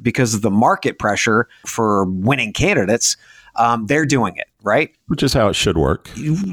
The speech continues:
Speaker 1: Yeah, well, to an
Speaker 2: It
Speaker 1: extent.
Speaker 2: should be driven by the market,
Speaker 1: To an
Speaker 2: retaining
Speaker 1: extent.
Speaker 2: talent.
Speaker 1: Not, I mean, n-, in some cases. I mean, th-, there's, there's a, a wage where somebody does a full day's work, and they should be able to feed their family off of it.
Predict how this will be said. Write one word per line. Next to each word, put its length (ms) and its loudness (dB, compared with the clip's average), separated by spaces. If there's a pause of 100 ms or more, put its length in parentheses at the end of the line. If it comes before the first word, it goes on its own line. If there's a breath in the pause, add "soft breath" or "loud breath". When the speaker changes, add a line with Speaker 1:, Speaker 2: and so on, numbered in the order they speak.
Speaker 1:
Yeah, 320 2
well, 300 0
to 180 2
an 80 4
Speaker 2:
It 40 0
Speaker 1:
extent. 360 2
Speaker 2:
should 60 -2
be 100 2
driven 320 0
by 160 2
the 100 0
market, 500 0
Speaker 1:
To 100 0
an 100 4
Speaker 2:
retaining 480 0
Speaker 1:
extent. 100 0
Speaker 2:
talent. 280 -2
Speaker 1:
Not, 280 0
I 60 0
mean, 500 0
n-, 320 -6
in 200 2
some 260 2
cases. 460 -2
I 80 4
mean, 240 4
th-, 160 0
there's, 420 2
there's 340 2 (100)
a, 320 4
a 100 2
wage 640 2
where 100 2
somebody 380 2
does 560 2
a 60 0
full 260 0
day's 280 0
work, 380 -2 (260 loud breath)
and 140 2
they 80 2
should 260 0
be 200 4
able 220 2
to 140 -2
feed 360 2
their 140 -2
family 540 -2
off 280 -4
of 80 -2
it. 180 -6